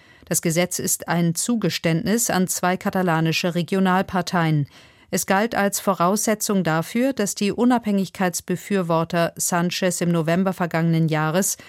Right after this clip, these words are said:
die zweite Amtszeit ermöglichten.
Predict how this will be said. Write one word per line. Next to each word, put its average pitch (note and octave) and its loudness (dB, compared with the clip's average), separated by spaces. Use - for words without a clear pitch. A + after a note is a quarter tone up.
die G3 -2
zweite D#3 -2
Amtszeit E3 -2
ermöglichten. D3+ -2